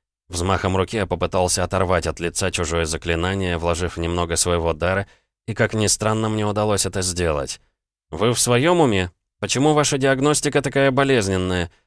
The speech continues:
Неудивительно, что к вам очереди из страждущих не стоят, а больше трупы доверяют резать", пробурчал я, дотрагиваясь до губы и зашипев от пронзившей её боли. "Диагностика — это не больно", —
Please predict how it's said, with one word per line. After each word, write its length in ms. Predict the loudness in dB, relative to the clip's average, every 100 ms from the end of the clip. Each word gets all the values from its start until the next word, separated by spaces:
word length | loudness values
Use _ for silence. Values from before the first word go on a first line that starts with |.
| _
Неудивительно, 720 | -6 -2 0 0 2 2 2
что 200 | 2 0 0
к 40 |
вам 200 | 2 2
очереди 400 | 2 2 0 0
из 160 | 0 0
страждущих 720 | 0 0 0 0 -2 -2 -2
не 120 | 0
стоят, 480 | 0 0 0 0 0
а 60 |
больше 320 | 0 0 0
трупы 360 | -2 0 0 0
доверяют 520 | -2 0 0 0 0
резать", 520 | 0 0 -2 -4 -8 _
пробурчал 560 | -6 -2 -2 -2 0 0
я, 180 | 0 0
дотрагиваясь 680 | -2 -2 -2 0 0 -2
до 140 | -2 -4
губы 320 | -6 -4 -4
и 40 |
зашипев 500 | -4 -4 -6 -6 -6
от 120 | -6 -4
пронзившей 600 | -4 -2 -4 -6 -6 -6
её 300 | -8 -4 -2
боли. 420 | 0 0 -2 -8 _ _ _ _ _ _ _ _
"Диагностика — 840 | -10 -6 -4 -2 0 0 -2 -4 -2
это 220 | -2 -2
не 140 | -4
больно", — 540 | -2 0 0 -2 -10